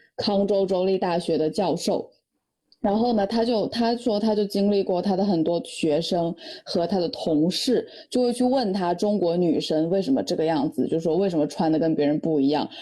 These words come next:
然后说中国女生是不是因为什么所谓的自卑，然后所以要穿这么漂亮的衣服才能就是让自己抬头挺胸。然后我觉得真的挺扯淡的，但是我觉得这也是文化上的一个不同，就我们会更追求时尚，然后他们会更追求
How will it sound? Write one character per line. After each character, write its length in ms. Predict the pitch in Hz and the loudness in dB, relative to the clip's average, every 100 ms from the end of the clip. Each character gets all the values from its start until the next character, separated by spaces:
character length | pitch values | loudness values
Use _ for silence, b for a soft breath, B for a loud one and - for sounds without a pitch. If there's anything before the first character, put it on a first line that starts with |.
| B | B
然 140 | - 190 | -2 0
后 80 | 202 | 0
说 180 | 208 | 0
中 180 | 196 220 | 0 0
国 120 | 202 | 2
女 120 | 196 170 | 2 0
生 200 | 170 175 | 0 0
是 120 | 196 | 0
不 60 | |
是 100 | 180 | 0
因 140 | 185 185 | 2 2
为 100 | 175 | 2
什 80 | 160 | 2
么 140 | 156 | 0
所 200 | 175 147 | 0 0
谓 120 | 190 | 0
的 140 | 202 151 | 0 -4
自 400 | - 320 277 - | -2 0 2 0
卑， 360 | - 208 214 | 0 0 2
然 120 | 208 | 2
后 120 | 190 190 | 0 0
所 240 | 185 190 | 0 0
以 100 | 165 | 2
要 140 | 185 | 0
穿 400 | 185 - 185 185 | -2 -2 0 0
这 200 | - 214 | 0 0
么 180 | 190 165 | 2 0
漂 300 | 160 - 214 | 0 -2 0
亮 120 | 190 | 2
的 80 | 175 | 0
衣 300 | 165 165 180 | 0 0 0
服 380 | 180 - 131 143 B B - | 0 -2 0 0 B B -8
才 220 | - 170 | -2 2
能 380 | 165 156 156 165 | 2 4 2 0
就 100 | 175 | -2
是 120 | 165 | -2
让 180 | 175 165 | 0 0
自 160 | 175 175 | 0 0
己 400 | 139 113 78 - - | 0 0 -2 -6 -8
抬 280 | - 151 | -2 -2
头 180 | 160 170 | 0 0
挺 180 | 170 175 | 0 -2
胸。 200 | - 151 | 0 0
然 80 | 180 | 2
后 100 | 240 | 0
我 80 | 175 | 0
觉 120 | 160 | -2
得 60 | |
真 120 | 147 170 | -2 0
的 80 | 147 - | -2 -2
挺 240 | - 151 | 0 0
扯 220 | 175 165 | 0 -2
淡 300 | - 151 143 | -2 -2 -2
的， 120 | - B B B | -4 B B B
但 100 | 311 | 0
是 60 | 311 | 0
我 100 | 185 | 0
觉 80 | 175 | 0
得 60 | |
这 100 | 175 | 0
也 80 | 196 | -2
是 140 | 170 | -2
文 200 | 170 131 | -2 -2
化 200 | 165 170 | 0 0
上 200 | 135 180 | 0 0
的 80 | 156 | 0
一 60 | 120 | 0
个 100 | 143 | -2
不 220 | - 139 | -2 -2
同， 240 | - - | 0 -2
就 240 | - 147 - | 0 0 0
我 200 | - 156 | 0 0
们 120 | 156 | 0
会 160 | 175 202 | 0 0
更 200 | 196 165 | -2 -2
追 200 | 170 165 | 0 0
求 200 | 156 160 | 0 -2
时 260 | - - | -2 -2
尚， 180 | 151 180 | 0 0
然 80 | 135 | 0
后 80 | 139 | 0
他 220 | 147 165 | 0 0
们 100 | 160 | 0
会 140 | 170 | 0
更 180 | 151 143 | 0 0
追 160 | - 139 | 0 0
求 280 | - 85 | -2 -4